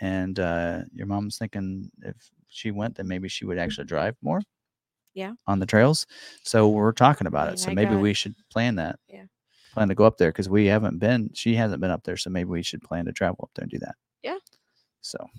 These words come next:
Speaker 2: I mean, I got my experience.
Speaker 1: My audio doing okay? 'Cause I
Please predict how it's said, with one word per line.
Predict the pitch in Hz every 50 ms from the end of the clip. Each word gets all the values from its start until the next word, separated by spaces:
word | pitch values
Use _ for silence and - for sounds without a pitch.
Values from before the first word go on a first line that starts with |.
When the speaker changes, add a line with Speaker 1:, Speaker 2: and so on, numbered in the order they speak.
| - _ _ _ -
Speaker 2:
I | -
mean, | 185 190
I | 196 202
got | 202 208 202 196
my | 202 208 208
experience. | 202 - - - - 196 202 214 208 208 226 - - - - - _ _ _ _ _ _ _ _ - _ _ _ _ _ _ _ _ _ _ _ -
Speaker 1:
My | 175 -
audio | - 139 147 143
doing | 131 135 131 135
okay? | 131 - 139 135
'Cause | - 117
I | 110